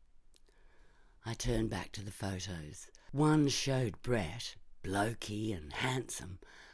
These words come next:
wearing a football jumper. Who would have guessed he'd gone to a public toilet to have sex with other men? Karen saw me looking, and for a moment her,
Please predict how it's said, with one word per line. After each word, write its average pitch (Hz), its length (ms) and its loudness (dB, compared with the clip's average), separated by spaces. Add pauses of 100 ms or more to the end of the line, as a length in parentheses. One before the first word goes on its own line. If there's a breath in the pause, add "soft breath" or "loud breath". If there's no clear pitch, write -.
(280 loud breath)
wearing 139 360 6
a 107 40 0
football 101 420 -2
jumper. 90 520 -6 (960)
Who 156 260 -4
would - 100 -4
have - 220 -14
guessed - 640 -10 (560 soft breath)
he'd 117 260 -8
gone 120 300 -2
to - 140 -4
a - 140 -10
public - 440 -6 (160)
toilet 151 640 -2
to - 80 -6
have 104 220 -4
sex - 460 -4
with - 140 -6
other - 220 -4
men? 90 340 -8 (1800 soft breath)
Karen 113 560 0
saw 113 240 -2
me 107 160 -4
looking, 107 400 -2
and 110 160 -2
for 123 140 -2
a 113 80 0
moment 120 480 0
her, 90 260 -6